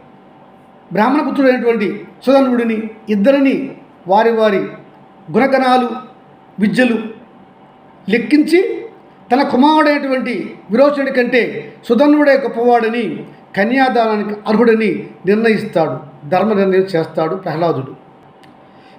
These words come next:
కనుక ఈ కురుసభలో ఉన్నటువంటి మహాత్ములు అందరూ కూడా ధర్మంగా ప్రవర్తించి ధర్మ నిర్ణయం చేయండి. ద్రౌపది పైన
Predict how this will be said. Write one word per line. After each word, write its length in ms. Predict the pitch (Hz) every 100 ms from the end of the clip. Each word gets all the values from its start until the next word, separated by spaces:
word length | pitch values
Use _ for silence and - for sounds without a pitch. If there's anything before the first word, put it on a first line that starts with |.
| - 214
కనుక 560 | 277 320 277 160 - - - - -
ఈ 340 | 233 320 311 - -
కురుసభలో 440 | 285 269 311 302 285
ఉన్నటువంటి 840 | 269 262 254 262 247 196 139 - - -
మహాత్ములు 520 | 190 196 302 311 277
అందరూ 300 | 233 240 277
కూడా 580 | 269 226 247 202 - - - - -
ధర్మంగా 640 | 147 214 285 311 311 294 233
ప్రవర్తించి 1000 | - 190 233 262 254 254 - 220 - - - -
ధర్మ 260 | 170 254 302
నిర్ణయం 420 | 302 277 269 240
చేయండి. 600 | - 254 262 226 185 131 - - - - -
ద్రౌపది 380 | 160 269 294 294
పైన 360 | 247 262 254